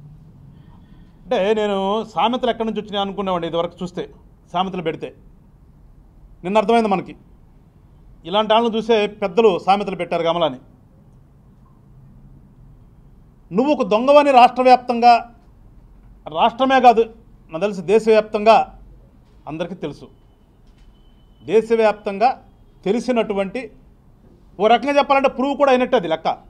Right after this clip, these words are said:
నీ తండ్రి సీఎంగా ఉన్నప్పుడు నువ్వు ఒక దొంగవే, అడ్డం పెట్టుకుని సంపాదించి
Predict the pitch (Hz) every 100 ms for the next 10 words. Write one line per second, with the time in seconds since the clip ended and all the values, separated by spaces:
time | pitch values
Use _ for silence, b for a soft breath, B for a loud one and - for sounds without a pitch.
0 | - _ _ _ _ _ _ _ _ -
1 | - _ - _ _ _ _ _ _ _
2 | _ - - - - _ - - - _
3 | 151 202 208 208 277 - 285 294 294 277
4 | 269 254 269 349 302 262 233 233 233 196
5 | - - _ - - - - - - -
6 | - - - - - - - 202 254 247
7 | 240 240 220 220 226 220 220 208 165